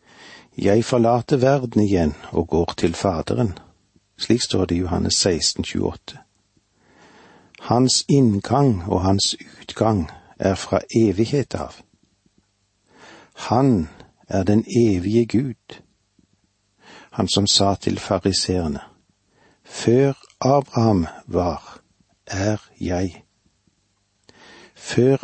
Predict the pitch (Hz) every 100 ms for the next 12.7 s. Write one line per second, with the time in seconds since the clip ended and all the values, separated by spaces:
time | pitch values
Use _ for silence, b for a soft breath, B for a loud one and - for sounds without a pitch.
0 | - 127 139 135 - 123 110 101 101 92
1 | 95 101 107 87 - - _ - 110 127
2 | 135 _ - 87 87 92 80 - _ _
3 | _ _ _ _ _ _ _ - B B
4 | B B B B _ - 143 143 - -
5 | 135 110 139 117 - 117 117 110 117 -
6 | 117 123 113 123 135 135 110 98 107 117
7 | 113 95 - - 104 110 87 82 101 -
8 | 113 107 - - - _ _ _ _ _
9 | _ _ _ _ B B B B B _
10 | 104 92 - 92 82 82 - 85 104 107
11 | - 113 101 85 95 92 - - - -
12 | - - 87 - - - -